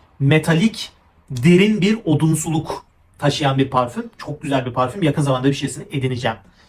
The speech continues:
Glacier Bolt parfümü var. Le Beau Le Parfum muadili klonu bir parfüm bu. Denemedim daha önce. Orijinali var bende zaten Le Beau Le Parfum'un. Gerek duymadım. Mahir Legacy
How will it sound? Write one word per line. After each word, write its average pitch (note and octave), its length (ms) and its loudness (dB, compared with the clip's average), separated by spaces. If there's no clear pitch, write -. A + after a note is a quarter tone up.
Glacier F#3 460 4
Bolt F#3+ 260 4
parfümü D#3+ 340 0
var. E3 300 2
Le D3+ 80 2
Beau F#3+ 120 6
Le G3+ 100 4
Parfum E3 440 0
muadili C3 500 2
klonu C3 320 -4
bir C3+ 80 -2
parfüm B2+ 360 -2
bu. B3+ 200 2
Denemedim D3 380 2
daha A#2+ 200 -2
önce. F#3 300 0
Orijinali E3 420 4
var D3+ 200 2
bende B2 180 -4
zaten B2 280 -4
Le C3 120 2
Beau C3 100 4
Le B2 100 0
Parfum'un. C3+ 460 -4
Gerek D#3 280 0
duymadım. C#3 400 0
Mahir D#3+ 360 4
Legacy F3 340 2